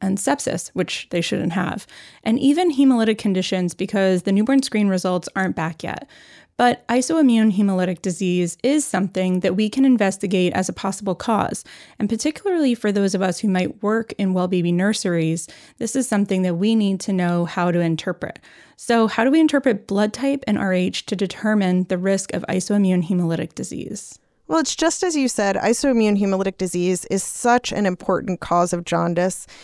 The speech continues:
Speaker 2: and we worry about moms sensitized in earlier pregnancies and the risk of their subsequent infants having hyperbilirubinemia, especially when they're R H negative,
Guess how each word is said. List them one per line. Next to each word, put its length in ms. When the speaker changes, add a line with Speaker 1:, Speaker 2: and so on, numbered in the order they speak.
Speaker 2:
and 160
we 100
worry 380
about 320
moms 640
sensitized 760
in 120
earlier 360
pregnancies 720
and 180
the 60
risk 320
of 100
their 140
subsequent 640
infants 460
having 340
hyperbilirubinemia, 1200
especially 480
when 160
they're 160
R 200
H 220
negative, 500